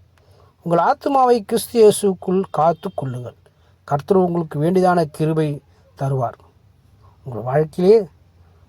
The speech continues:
ஒருபோதும் விக்கிரக ஆராதனைக்கு சமமாக எந்த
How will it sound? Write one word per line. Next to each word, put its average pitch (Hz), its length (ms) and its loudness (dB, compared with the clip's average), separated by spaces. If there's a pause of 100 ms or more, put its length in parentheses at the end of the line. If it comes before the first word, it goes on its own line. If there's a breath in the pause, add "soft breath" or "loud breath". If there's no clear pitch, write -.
ஒருபோதும் 226 600 4
விக்கிரக 196 400 0 (120)
ஆராதனைக்கு 180 540 2
சமமாக 170 640 0 (2000)
எந்த 240 280 0